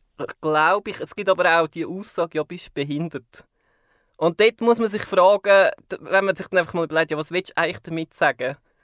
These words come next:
Dann hat's eine negative Intonation. Also ich finde vielleicht eher, dass man das als, äh, Fluchwort wie bei anderen Sachen, die ja mittlerweile zur Diskussion stehen, äh, vielleicht einfach dort auch sollte das rausnehmen halt.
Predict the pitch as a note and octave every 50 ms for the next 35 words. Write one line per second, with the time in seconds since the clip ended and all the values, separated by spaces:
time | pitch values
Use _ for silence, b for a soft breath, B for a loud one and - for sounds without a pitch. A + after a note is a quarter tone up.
0 | _ _ _ _ _ _ - D#3+ E3+ F#3 F#3 F3 - - F3 E3 E3 - D#3 D#3+
1 | E3 E3 D#3+ F3+ E3+ - F3 E3 D#3+ D#3 E3 D#3+ D#3 - D3+ D3+ D3 C#3+ - -
2 | - B2+ A#2+ A#2+ B2 B2+ C3+ C#3+ - - F3 E3 E3 - - D#3 - - - D#3
3 | D#3+ D#3 D#3 D3 - D#3 D3 - C#3 C3+ - - - B2+ B2+ B2 B2+ B2+ B2+ -
4 | - - C3 B2+ B2 B2 B2 B2+ B2+ - _ _ _ _ _ _ _ _ _ _
5 | _ - D#3+ D3+ D#3 - - D#3+ D3+ C#3+ - - C#3 C#3 C#3 C#3 C3+ B2 C3+ C#3
6 | - - G3 A#3 A#3+ C4 B3+ B3+ B3 A#3+ - F#3+ G3+ - - - G3 E3+ D3+ C3+
7 | C3 B2+ C3+ C#3 C#3+ D3+ - D#3 C#3+ D3 C#3+ C3+ C#3 B2+ - - - - - D#3
8 | - - - - - E3 E3+ F#3 G#3+ - - - E3 E3+ G3+ A#3 - - - B
9 | B B B B B B B B B - - F3 E3 E3 E3 F3 E3 - - -
10 | D3 - - - - D#3 D3+ D3+ _ _ - C3 G#2+ C#3+ D3 D3 C#3+ - - D3+
11 | C#3 C3+ _ _ _ _ _ _ _ _ _ _ - D3 C#3 - - C#3+ C#3+ -
12 | - D3+ C#3+ B2+ B2 A#2+ A#2+ A#2+ _ _ _ - B2 B2 - - _ _ - _